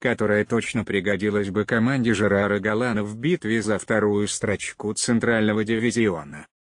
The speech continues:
Причем начали путь к победе хозяева в середине встречи с гола главного амбассадора Куньлуня в Н Х Л Алексея Торопченко,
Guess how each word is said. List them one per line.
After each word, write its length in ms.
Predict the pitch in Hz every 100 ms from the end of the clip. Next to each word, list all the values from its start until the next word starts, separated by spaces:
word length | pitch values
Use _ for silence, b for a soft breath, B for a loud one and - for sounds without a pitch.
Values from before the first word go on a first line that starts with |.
| _ -
Причем 560 | 127 117 - 117 127
начали 420 | 117 120 - 101
путь 340 | 101 110 117 -
к 100 | -
победе 480 | 107 98 117 127 131
хозяева 600 | 107 90 92 92 95 101
в 60 |
середине 540 | - 113 110 110 110 110
встречи 560 | - 98 98 92 120
с 100 | 104
гола 300 | 104 131 131
главного 580 | 117 107 101 95 104 98
амбассадора 880 | 98 95 107 104 - 110 104 104 101
Куньлуня 600 | 101 101 98 98 101 107
в 60 |
Н 160 | 101 98
Х 160 | 92 107 98
Л 260 | 98 95
Алексея 680 | 98 104 - - 95 92 95
Торопченко, 840 | 123 123 - - 87 76 - 80